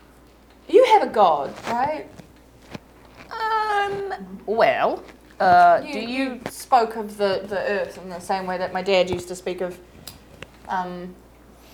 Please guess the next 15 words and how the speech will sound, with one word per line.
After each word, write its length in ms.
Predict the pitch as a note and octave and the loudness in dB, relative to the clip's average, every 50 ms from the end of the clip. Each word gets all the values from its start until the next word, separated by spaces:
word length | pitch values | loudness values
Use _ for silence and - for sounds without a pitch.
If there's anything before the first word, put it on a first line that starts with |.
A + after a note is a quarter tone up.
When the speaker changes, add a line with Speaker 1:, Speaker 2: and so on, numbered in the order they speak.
| - - - - - - | -20 -20 -20 -20 -8 -6
Speaker 1:
of 160 | G3 F#3 F#3 | -4 -4 -2
her. 420 | A3+ B3 G#3 D#3+ D#3+ F#3+ G#3+ D#4 - - - - - | -2 0 0 0 0 -4 -4 -8 -10 -16 -20 -16 -12
Speaker 2:
Yeah, 1040 | B3 B3 B3+ C4 C4+ C4+ C#4 C#4 C#4+ C#4 B3+ A#3 G#3 F#3+ F3+ E3+ D#3 D3 C3+ B2 - | -10 -8 -6 -6 -4 -4 -2 -2 0 2 4 6 6 6 8 6 6 4 2 -2 -6
so 240 | - - - B3+ C4 | -8 -4 -2 -2 -2
you, 400 | B3+ B3 B3+ C#4+ C#4+ C#4 C4 A#3 - - - | -2 -6 -6 -6 -6 -6 -6 -8 -12 -16 -14
you've 280 | A3 A#3+ C4 A3+ F#3+ F#3 | -8 -8 -6 -6 -4 0
got 280 | G#3+ G#3 F#3+ - - | 2 2 2 2 0
your 200 | F3 E3+ E3 E3 - - F#3+ | -4 -6 -8 -8 -12 -12 -6
holy 420 | G3 G3+ G3 F#3 F3+ F3 D#3+ E3+ - | -4 -2 -2 -2 -4 -6 -8 -10 -14
symbols, 720 | - - G3 F#3 F#3+ F#3+ G3+ G#3 G3+ G3+ G#3 - - - - - | -12 -6 -6 -6 -4 -4 -4 -6 -6 -6 -10 -12 -18 -20 -10 -4
yeah? 60 | A#4 | 0
Speaker 1:
Yeah. 440 | C5+ - - - F3+ F#3 F#3+ F#3+ G#3 - - - | 2 4 4 4 2 0 -4 -6 -6 -10 -16 -10
Speaker 2:
Yeah, 380 | - G3+ G3+ F#3 E3+ D#3+ C#3+ - - | -6 -2 2 2 2 2 2 2 4
I 240 | G#3 B3 C4+ G3+ E3+ - - | 4 4 4 2 -2 -8 -4
don't. 500 | - G3 F#3 F3+ F3 F3 G3+ B3 - | 0 0 0 0 0 -4 -6 -8 -10